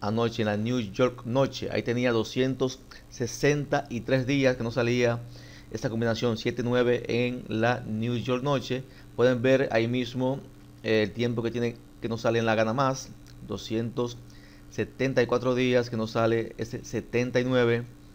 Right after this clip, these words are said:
en la New York Noche. Y pueden ver también el tiempo que tiene que no sale en las demás loterías. Y así mismo, mi gente, pueden ver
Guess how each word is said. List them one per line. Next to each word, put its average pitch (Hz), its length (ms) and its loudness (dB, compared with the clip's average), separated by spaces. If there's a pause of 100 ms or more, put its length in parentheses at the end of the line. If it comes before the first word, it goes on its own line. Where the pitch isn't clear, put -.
(280)
en 120 540 0
la 120 340 2 (540)
New 123 180 -2
York 123 220 -2
Noche. 135 360 0
Y 120 40 2
pueden 113 300 0
ver 113 120 0
también 113 400 0
el 107 100 -4
tiempo 110 500 -2 (420)
que 101 80 -4
tiene 110 220 -2
que 110 40 0
no 110 80 0
sale 110 520 2
en 110 300 -2
las 120 260 4
demás 110 240 0
loterías. 117 640 0 (1300)
Y - 80 -2
así 127 140 -2
mismo, 143 180 2
mi 143 100 2
gente, 147 260 4
pueden 139 320 0
ver 165 300 6